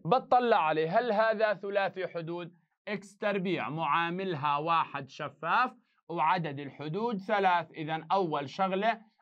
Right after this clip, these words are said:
أنا تأكدت إني بتعامل مع ثلاثي حدود. شوف كيف تحليل ثلاثي الحدود.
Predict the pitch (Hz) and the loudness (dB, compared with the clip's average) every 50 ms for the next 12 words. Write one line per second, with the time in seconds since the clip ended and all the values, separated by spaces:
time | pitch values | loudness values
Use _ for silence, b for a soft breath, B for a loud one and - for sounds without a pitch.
0 | b b 175 196 208 208 196 196 - 196 196 196 - 202 190 170 143 131 131 131 | b b -2 -2 0 -2 -2 -2 -2 -4 -4 -2 -2 -2 -2 0 0 -4 -6 -6
1 | - 160 165 165 160 156 143 151 151 151 147 127 127 147 160 165 165 180 196 220 | -8 -6 -4 -4 -4 -2 0 -2 -2 -2 -2 0 0 2 2 2 2 2 2 0
2 | 240 240 - - - - 151 160 143 139 - - 135 127 151 170 185 190 190 196 | 0 -2 -6 -12 -12 -6 -2 -2 -2 -2 -2 -4 -6 -2 0 2 2 2 0 0
3 | 196 185 185 185 190 165 143 95 80 - _ _ _ _ _ - - - 285 277 | -2 -2 0 -2 -2 -2 -2 -6 -8 -12 _ _ _ _ _ -12 -4 0 2 2
4 | 233 - - 240 226 196 196 - 185 - - 190 190 190 185 170 - - 165 165 | 2 2 0 0 0 0 0 -2 -4 -2 -2 -2 0 0 0 0 -2 -2 0 2
5 | 160 151 131 - 139 113 - - 107 90 85 80 71 | 2 2 2 0 -4 -6 -4 -6 -6 -6 -6 -10 -12